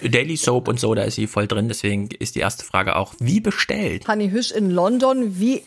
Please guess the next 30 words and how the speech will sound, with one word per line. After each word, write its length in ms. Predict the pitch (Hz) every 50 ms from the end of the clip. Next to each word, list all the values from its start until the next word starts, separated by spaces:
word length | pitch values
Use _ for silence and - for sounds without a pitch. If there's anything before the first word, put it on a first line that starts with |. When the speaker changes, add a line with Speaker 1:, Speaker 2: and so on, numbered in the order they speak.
| - -
Speaker 2:
eng 340 | - 233 262 320 311 262 202
wird 180 | 214 214 214 -
es 180 | 196 - -
denn 160 | - 175 175
für 120 | - 180 165
Theresa 460 | - - 160 160 156 - - 151 143
May? 260 | 139 139 143 180 226 - _ - - 302 302 285 262 - - 220 220 277 233 220 - 143
Speaker 1:
Ja, 260 | 143 147 165 180 165
wie 100 | 190 202
eng 160 | 196 214 180
wird's 180 | 208 220 - -
denn 140 | 262 226
jetzt 160 | 180 165 - -
für 120 | 170 135
Theresa 380 | - - 127 127 127 123 127 123
May? 460 | 123 143 170 247 233 - - 101 - - - _ _ _ - - _
Das 240 | - - - - -
ist 220 | - - - -
eine 140 | 90 71 67
sehr, 460 | - - - - - 95 95 92 95 113
sehr 280 | - - - - -
gute 300 | - - - - - -
Frage. 600 | - - - - - - - 117 110 110 113 117 120 120 _ _ _ _ _ _ _ _ _ _ _ -
Zum 100 | 107 101
Glück 160 | 110 120 117
haben 120 | 107 107 101
wir 60 | 98
keine 200 | - - - 85
anderen 220 | 90 104 101 95 -
Probleme. 360 | 98 98 90 85 82 -